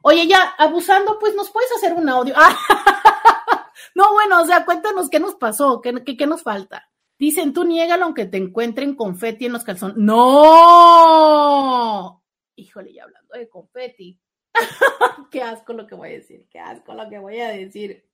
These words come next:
Es que hay otras formas de confeti que se encuentran en los calzones.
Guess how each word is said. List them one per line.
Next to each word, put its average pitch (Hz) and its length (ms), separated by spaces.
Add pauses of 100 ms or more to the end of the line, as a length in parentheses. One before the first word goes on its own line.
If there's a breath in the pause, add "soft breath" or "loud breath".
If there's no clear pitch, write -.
(340)
Es 190 160
que 208 100
hay 208 100
otras 202 260
formas 190 340
de 208 120
confeti 175 540
que 214 100
se 208 100
encuentran 160 480
en 185 100
los 165 140
calzones. - 680